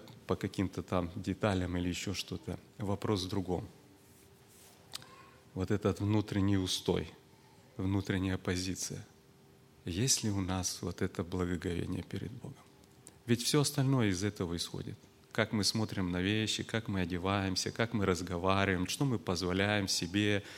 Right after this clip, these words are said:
в наших даже отношениях, как вот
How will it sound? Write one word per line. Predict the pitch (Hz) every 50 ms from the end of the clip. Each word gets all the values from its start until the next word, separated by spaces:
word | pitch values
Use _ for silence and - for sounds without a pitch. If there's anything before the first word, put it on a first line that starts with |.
| - - - - - -
в | 107
наших | 107 107 104 - 104 90 92
даже | 104 101 95 92 98 92 92
отношениях, | - 123 104 95 - 95 87 - - - 110 107 110 104 101 101 95 90 - - - - - - 104 101 101 101 95 - - - -
как | - 92 90 - -
вот | 90 87 87